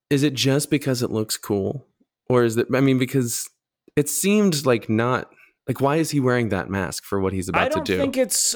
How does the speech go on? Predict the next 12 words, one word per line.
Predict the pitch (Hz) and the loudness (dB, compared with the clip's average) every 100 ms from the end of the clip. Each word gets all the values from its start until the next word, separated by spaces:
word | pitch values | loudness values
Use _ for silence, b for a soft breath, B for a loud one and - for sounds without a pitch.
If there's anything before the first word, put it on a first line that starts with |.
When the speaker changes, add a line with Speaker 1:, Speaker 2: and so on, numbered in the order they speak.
| - | -2
Speaker 2:
I | 220 | 0
don't | 262 277 | 0 0
think | 277 247 | -2 0
it's | 240 208 - | 0 -2 -4
easy | 190 208 180 202 | -4 -2 -2 -4
to | 185 - 185 175 170 160 151 139 151 _ _ _ - | -2 -2 0 0 2 2 0 -4 -8 _ _ _ -8
say. | 170 - - 165 151 151 147 143 139 147 - _ _ _ _ _ - | -6 -4 -2 0 0 2 2 2 0 -4 -8 _ _ _ _ _ -4
I'm | 180 208 | -4 -2
sure | - 254 247 | -4 -2 0
he | 214 | 0
wanted | 196 - 156 170 202 190 | -2 -4 -2 0 2 0
it, | 170 - | -2 -6